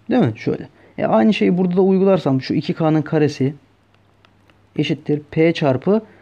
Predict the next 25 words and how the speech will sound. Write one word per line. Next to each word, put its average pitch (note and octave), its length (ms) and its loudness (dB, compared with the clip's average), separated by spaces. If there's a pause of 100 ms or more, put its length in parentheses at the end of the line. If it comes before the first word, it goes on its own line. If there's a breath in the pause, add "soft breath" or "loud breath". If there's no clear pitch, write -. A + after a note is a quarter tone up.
(300 loud breath)
e, B2 260 0
tamamı. B2+ 520 0
Tamamı D#3 400 0
dediğimizde C#3 420 0
A D#3 260 2
C. C#3+ 240 -6
Yani C#3+ 280 0
iki E3 220 -4
K F3 320 0 (680)
kök - 360 -4 (320)
beş. B2 300 -2 (340 soft breath)
E, F#3+ 80 -4
buradan G3+ 380 2
dört G#3+ 360 0
K - 180 -2
kare C3 320 0
eşittir, D3 540 -4 (500 soft breath)
e, B2+ 160 -2
P F3+ 320 0
çarpı C#3 480 -4
iki D3+ 240 -4
K C3 420 -2 (340)
kök - 340 -8
beş B2+ 160 -10
olacak. - 500 -4